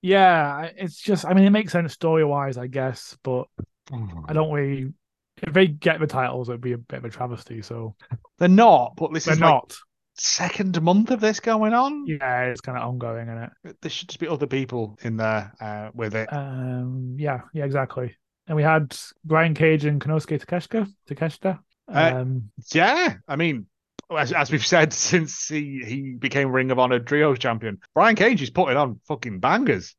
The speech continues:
Speaker 2: Like,
Speaker 1: yeah, I don't know
Speaker 2: um,
Speaker 1: what the difference is. I don't know what, I, I can't tell you why it's better, but it,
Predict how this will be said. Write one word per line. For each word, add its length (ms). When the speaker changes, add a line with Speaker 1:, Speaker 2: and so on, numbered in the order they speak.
Speaker 2:
Like, 220
Speaker 1:
yeah, 160
I 100
don't 100
know 80
Speaker 2:
um, 80
Speaker 1:
what 200
the 80
difference 440
is. 360
I 60
don't 80
know 80
what, 360
I, 100
I 60
can't 280
tell 220
you 140
why 200
it's 300
better, 420
but 180
it, 140